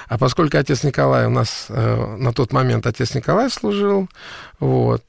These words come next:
батюшка этот, и, ну, я там диаконом помогал.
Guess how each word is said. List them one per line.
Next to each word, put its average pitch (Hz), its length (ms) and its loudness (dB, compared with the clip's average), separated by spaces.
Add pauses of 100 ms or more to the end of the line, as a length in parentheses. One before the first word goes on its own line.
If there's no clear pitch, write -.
(120)
батюшка 196 500 0
этот, 190 360 0
и, 240 400 0
ну, 175 380 -2
я 156 320 2
там 131 500 -2
диаконом 110 540 -2 (100)
помогал. 113 500 0